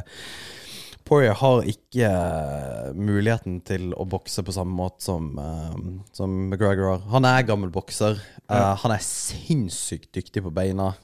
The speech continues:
Speaker 2: Mm.
Speaker 1: Um, han, han er jo en grei grappler, eh, men det er for så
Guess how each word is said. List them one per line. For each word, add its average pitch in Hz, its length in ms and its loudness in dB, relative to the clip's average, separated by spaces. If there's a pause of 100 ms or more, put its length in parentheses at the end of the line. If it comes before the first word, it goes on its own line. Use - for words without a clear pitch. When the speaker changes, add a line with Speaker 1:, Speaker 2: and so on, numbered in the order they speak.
(160)
Speaker 2:
Mm. 127 100 -4
Speaker 1:
Um, 98 1080 0 (100)
han, 113 400 0
han 139 120 2
er 147 120 6
jo 135 60 6
en 104 100 0
grei 117 500 2
grappler, 90 720 -2
eh, 104 160 0
men 110 180 0
det 123 140 4
er 101 160 6
for 104 100 -6
så 98 140 -2